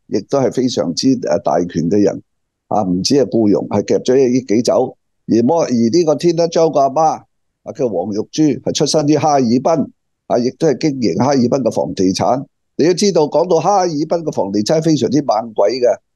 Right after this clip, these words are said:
不久之前，大陸一間叫中植集團，係嘛？係俾啊習近平為首嘅中國政府呢，一嘢煲起。啊，呢個中植集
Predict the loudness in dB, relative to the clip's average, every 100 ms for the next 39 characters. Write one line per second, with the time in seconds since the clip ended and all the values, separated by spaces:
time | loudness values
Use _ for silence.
0 | _ _ 0 0 0 0 0 0 0 0
1 | 2 2 2 0 -2 -2 -2 0 0 2
2 | 0 -2 -2 -2 0 -2 -2 -2 0 0
3 | -2 _ _ _ _ 0 2 2 2 0
4 | -2 0 -2 -2 -2 -4 0 0 0 0
5 | 0 -2 -2 -2 0 0 0 -2 0 -2
6 | 0 2 2 -4 _ -2 -2 -2 0 0
7 | 2 0 0 2 0 0 -6 _ _ _
8 | -2 0 0 -2 -2 -4 -2 -2 -4 0